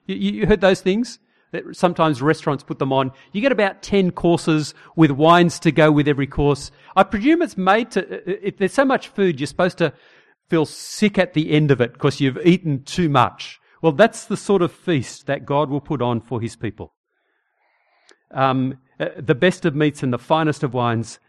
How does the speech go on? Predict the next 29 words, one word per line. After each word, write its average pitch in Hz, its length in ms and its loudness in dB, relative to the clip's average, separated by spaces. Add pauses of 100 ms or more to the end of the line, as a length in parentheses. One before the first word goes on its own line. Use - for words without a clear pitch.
(240)
On 202 160 2
this 254 180 0
mountain, 208 680 0
he 156 180 -2
will 151 140 0
destroy 180 720 -4
the 170 140 -6
shroud 120 760 -4
that 120 160 -4
enfolds 120 640 -6
all 135 280 -4
peoples." - 480 -10
What 311 140 -4
do - 60 -20
you 302 60 -20
think 247 200 -4
that 120 180 -8
is? - 360 -16 (580)
What 247 160 -6
is 294 200 -4
the 190 140 -8
shroud 113 720 -4 (400)
that 147 200 -10 (100)
every 165 360 -2
person 104 580 0
will 104 140 -6
wear 101 260 -6
one 95 260 -10
day? 82 260 -14